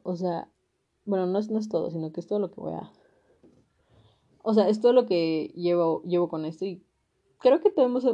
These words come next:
hemos aprendido, mínimo algo hemos de haber aprendido, no, y no, no me refiero a un idioma o, o leer un libro, no, amigos, no me refiero a eso, me refiero a reflexionar sobre cómo está nuestra vida y qué queremos en un futuro. Si tú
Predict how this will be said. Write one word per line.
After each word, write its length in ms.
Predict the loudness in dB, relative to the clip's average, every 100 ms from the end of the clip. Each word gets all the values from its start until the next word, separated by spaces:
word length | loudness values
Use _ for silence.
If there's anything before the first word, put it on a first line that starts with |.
| 0
hemos 300 | 2 2 2
aprendido, 400 | 2 2 4 2
mínimo 500 | 4 6 6 4 0
algo 440 | 4 6 8 8 6
hemos 300 | 6 6 6
de 80 | 6
haber 220 | 6 4
aprendido, 680 | 4 4 6 6 6 4 -6 -2
no, 340 | 6 8 8 8
y 120 | 6
no, 160 | 6
no 240 | 6 6 8
me 120 | 8
refiero 360 | 6 6 8 10
a 20 |
un 140 | 10 8
idioma 680 | 6 8 8 8 8 8
o, 340 | 8 6 6 6
o 220 | 4 6
leer 260 | 6 4
un 160 | 6 6
libro, 320 | 8 6 6
no, 340 | 4 4 8 8
amigos, 440 | 6 4 2 0
no 100 | -2
me 120 | 2
refiero 280 | 2 4 2
a 40 |
eso, 120 | 2 -2 -6 -16 -10
me 120 | -4
refiero 420 | 0 2 6 8 8
a 60 |
reflexionar 920 | 6 4 0 -2 -2 0 2 6 4
sobre 340 | 8 6 6 2
cómo 240 | 4 6
está 180 | 6 6
nuestra 360 | 2 2 0 2
vida 320 | 2 6 6
y 100 | 6
qué 120 | 4
queremos 400 | 8 8 6 2
en 80 | 2
un 100 | 0
futuro. 420 | 0 4 6 6
Si 200 | 4 -2
tú 500 | -2 0 4 4 2